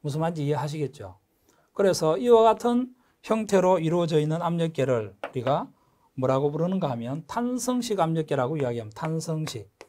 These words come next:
탄성식 압력계. 탄성식 압력계라고 이야기를 한다. 무슨 말인지 이해하시겠죠? 그죠? 예, 그래서,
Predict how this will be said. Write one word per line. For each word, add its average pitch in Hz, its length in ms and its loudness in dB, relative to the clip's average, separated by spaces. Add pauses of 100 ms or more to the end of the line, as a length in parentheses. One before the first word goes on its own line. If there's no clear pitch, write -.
(1000)
탄성식 185 840 -4
압력계. 135 520 -4 (960)
탄성식 196 680 -2
압력계라고 160 720 0
이야기를 131 340 -2
한다. 139 440 -6 (2500)
무슨 139 180 -6
말인지 160 200 -2
이해하시겠죠? 156 520 -4
그죠? 156 360 -10 (500)
예, 123 120 -2
그래서, 165 640 2